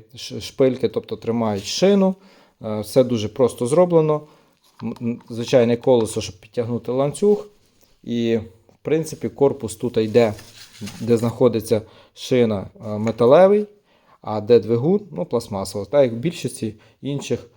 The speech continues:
е, електроакумуляторних пилах. Подача мастила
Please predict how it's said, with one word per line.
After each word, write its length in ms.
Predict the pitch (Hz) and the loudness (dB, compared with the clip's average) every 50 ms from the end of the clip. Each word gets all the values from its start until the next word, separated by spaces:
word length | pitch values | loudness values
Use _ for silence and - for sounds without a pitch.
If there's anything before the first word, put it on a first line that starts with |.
| _ _ _ _ _ | _ _ _ _ _
е, 240 | - 107 104 101 98 - | -14 -10 -10 -8 -8 -4
електроакумуляторних 1900 | 113 117 123 127 - - - 120 110 110 110 - _ _ _ _ - - - - - - - - - 117 - - 120 127 131 127 123 127 117 104 113 104 | 0 0 0 0 0 0 0 0 0 0 -2 -10 _ _ _ _ -20 -20 -20 -20 -20 -20 -20 -18 -12 -6 -2 2 4 6 6 6 6 4 0 0 -2 -8
пилах. 420 | - - - 92 90 92 - - - - - - - - - - - - - - - - - - _ _ _ _ _ _ _ _ - _ _ _ - | -8 -10 -8 -8 -8 -8 -10 -10 -10 -10 -10 -12 -18 -18 -14 -14 -14 -14 -14 -20 -20 -20 -20 -20 _ _ _ _ _ _ _ _ -20 _ _ _ -2
Подача 680 | - 120 110 131 139 143 135 139 - 131 117 113 104 - - _ _ _ _ _ _ _ _ - | 0 4 6 6 6 6 4 2 2 2 2 0 -2 -6 -14 _ _ _ _ _ _ _ _ -12
мастила 600 | 117 113 113 - - 151 156 175 196 214 226 | -10 -10 -8 -2 2 4 4 6 4 4 2